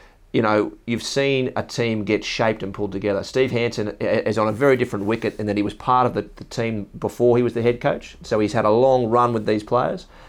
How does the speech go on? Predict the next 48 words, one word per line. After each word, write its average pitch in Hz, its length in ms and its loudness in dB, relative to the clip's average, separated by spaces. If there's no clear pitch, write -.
and 117 100 0
he's 113 120 4
got 120 160 4
a 113 40 4
lot 120 240 6
of 110 140 2
good, 117 340 4
good 110 220 0
cattle 104 420 0
and 101 140 -4
a - 20 -2
depth - 380 -2
at 107 60 -2
his, 104 360 -4
at 110 140 -4
his 104 140 -4
behest 113 520 -2
that 104 140 0
other 107 160 2
teams 104 320 -6
just - 220 -8
don't 101 200 -2
have. 104 280 -4
So 113 160 0
when 110 80 0
you 107 80 -2
see 131 220 0
teams 113 320 -2
like 104 160 2
Argentina, 110 600 0
who 98 160 -4
give 107 160 -4
him 101 120 -6
a 104 40 -4
good 107 200 -4
game 107 280 0
in 101 80 -4
the, 101 80 -4
in 98 140 -6
the 98 80 -6
pool 120 220 -4
matches, 101 320 -6
you 98 80 -6
know 101 180 0
there's 98 140 -4
something 101 240 -8
going 98 200 -2
on. 110 200 0